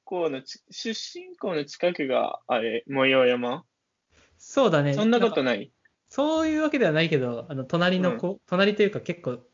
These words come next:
Speaker 2: 藻岩高校とか結構
Speaker 1: うん。
Speaker 2: なんか絡みがあったりとかしてたから。
Speaker 1: そうだよね。結構近いよね。
Speaker 2: そうそうそうそう。自分の出身校がね。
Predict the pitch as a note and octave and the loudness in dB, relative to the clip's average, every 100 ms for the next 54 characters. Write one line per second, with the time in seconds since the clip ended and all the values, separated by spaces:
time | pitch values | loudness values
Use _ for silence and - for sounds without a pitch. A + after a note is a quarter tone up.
0 | _ _ _ _ - D#3 F#3 F3+ F3+ F3+ | _ _ _ _ -2 0 2 2 2 0
1 | B2+ A2+ A#2+ A2+ A2+ D3 D#3+ - B2 A2+ | -2 -6 -8 -12 -12 -6 -6 -4 -10 -10
2 | - G#3 E3 D3+ D3 A#2 - - E3 E3 | -12 -12 -4 -2 -2 -6 -6 -2 0 0
3 | B2+ A#2+ - A#2 A#2 A#2+ - B2+ A#2 A2+ | -4 -6 -10 -14 -12 -16 -14 -12 -12 -16
4 | - - _ _ - - - - _ - | -18 -20 _ _ -20 -20 -20 -20 _ -4
5 | - G#3 D3+ B2 C#3 C#3+ - B3 - E3 | 2 4 4 2 2 0 -2 -6 -2 -2
6 | - - G#3 D3 G2+ G#1+ - - - - | -2 2 2 2 -2 -8 -14 -18 -14 -2
7 | D#3+ C#3 C3+ - B2 A2+ B2 C#3+ D3 C#3 | -2 -2 -8 -8 -14 -12 -16 -14 -8 -2
8 | C#3+ D3 C#3+ C#3+ - C#3+ C#3 B2 A2+ B2 | 0 0 -2 -6 -6 -6 -6 -8 -10 -12
9 | D#3+ - | -16 -18